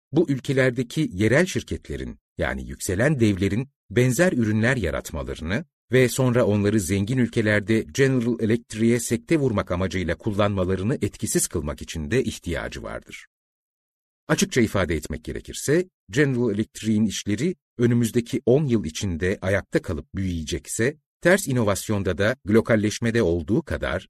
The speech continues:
işin ehli olması gerekir. Gelişmekte olan ülkelerdeki başarı, gelişmiş ülkelerdeki sürekli canlılık için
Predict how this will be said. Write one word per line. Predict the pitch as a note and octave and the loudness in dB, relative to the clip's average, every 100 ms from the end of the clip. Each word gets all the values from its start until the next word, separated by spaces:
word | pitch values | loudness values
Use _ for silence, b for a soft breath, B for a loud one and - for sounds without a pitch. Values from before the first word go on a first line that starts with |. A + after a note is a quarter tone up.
| _ | _
işin | - - D3+ C#3+ | -6 -4 -4 0
ehli | A2 E2 E2+ | -2 0 -4
olması | C#2+ - - - | -4 -8 -10 -10
gerekir. | - - - - - _ _ _ _ _ _ - | -12 -16 -18 -20 -20 _ _ _ _ _ _ 0
Gelişmekte | C#3 C#3+ C#3+ D#3+ - | 2 2 -2 -2 2
olan | C#3+ C3 | 4 4
ülkelerdeki | A2+ F#2+ A2 G2+ G2 G2 - | 2 0 0 2 0 -2 -4
başarı, | D#2+ - D2+ E2 E3+ - | -6 -4 -4 -2 -2 -4
gelişmiş | - G2+ E2+ - F3+ | -2 -2 0 -4 -4
ülkelerdeki | C3 - A2+ A2 A2 - B2 | -4 0 0 2 0 -4 -6
sürekli | - G#2 G2+ D#3 | -2 -2 -2 -2
canlılık | - G#2 F#2 F#2 C3+ | 0 0 0 -4 -4
için | - C3+ C#3+ | -6 -4 -6